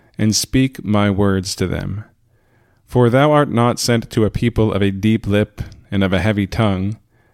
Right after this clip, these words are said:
but to the house of Israel. Not too many peoples of a deep lip and of a heavy tongue, whose words thou shalt not hear. If I had sent thee to them, they would have hearkened unto thee.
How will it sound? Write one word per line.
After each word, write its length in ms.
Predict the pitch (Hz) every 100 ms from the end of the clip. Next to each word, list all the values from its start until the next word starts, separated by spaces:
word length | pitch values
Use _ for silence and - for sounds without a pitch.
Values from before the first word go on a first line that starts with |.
| _
but 120 | 107 104
to 40 |
the 140 | 107
house 280 | 101 110 107
of 140 | - 104
Israel. 600 | 110 98 76 - - _ _ _ _ _ _ _
Not 260 | - 123 113
too 120 | 127
many 260 | 117 113 113
peoples 480 | 101 98 101 101 104
of 80 |
a 80 | 95
deep 320 | 90 98 92
lip 300 | 95 98 -
and 140 | 104 95
of 100 | 92
a 60 |
heavy 280 | 87 107 92
tongue, 420 | 87 104 92 98 107 _ - _
whose 240 | - 107 98
words 400 | 101 110 104 95
thou 160 | 98
shalt 220 | 92 107 98
not 260 | 92 87
hear. 440 | 110 98 82 90 - _ _ _ _ _ _ _
If 200 | 135 147
I 100 | 135
had 180 | 123 117
sent 220 | - 143
thee 120 | 131
to 100 | 117
them, 560 | 107 120 107 98 113 120
they 220 | 110 113
would 160 | 113 113
have 120 | 110
hearkened 380 | 113 135 - 98
unto 200 | 85 82
thee. 340 | 82 73 87